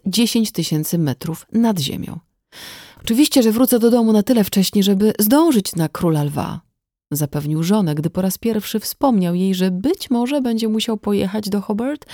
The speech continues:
by zabrać swoją matkę do lekarza. "O ile lot się nie spóźni", odparła Niamh.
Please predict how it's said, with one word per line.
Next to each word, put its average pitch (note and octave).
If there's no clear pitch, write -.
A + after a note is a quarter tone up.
by F#3
zabrać F#3
swoją G3
matkę F#3
do F#3+
lekarza. F#3
"O -
ile F#3+
lot A3
się -
nie -
spóźni", -
odparła D3
Niamh. -